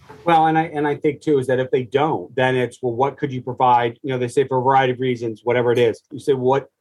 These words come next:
how much could you contribute to help me get a policy on my own?" And just like renter's insurance, by the way, if you're renting a house or an apartment or whatever,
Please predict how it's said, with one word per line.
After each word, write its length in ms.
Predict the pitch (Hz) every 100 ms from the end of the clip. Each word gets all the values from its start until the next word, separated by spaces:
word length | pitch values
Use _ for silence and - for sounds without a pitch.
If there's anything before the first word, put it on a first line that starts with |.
| _ _
how 120 | -
much 240 | 156 147 -
could 220 | 160 123
you 420 | 139 135 127 117 -
contribute 500 | 131 123 160 135 123
to 60 | 117
help 220 | 131 135
me 160 | 131
get 180 | 127 123
a 60 | 117
policy 420 | 127 123 117 127
on 100 | 117
my 160 | 120 131
own?" 300 | 165 120 113 _ _
And 160 | 147 156 151
just 240 | 165 156
like 120 | 160 131
renter's 360 | 143 156 165
insurance, 460 | 160 156 165 160 156
by 160 | - 120
the 80 |
way, 160 | 120 135
if 80 | 135
you're 100 | 110
renting 320 | 123 135 139
a 60 | 131
house 340 | 143 143 135
or 80 | 120
an 60 |
apartment 420 | 110 147 139 139 131
or 80 |
whatever, 400 | 131 131 131 139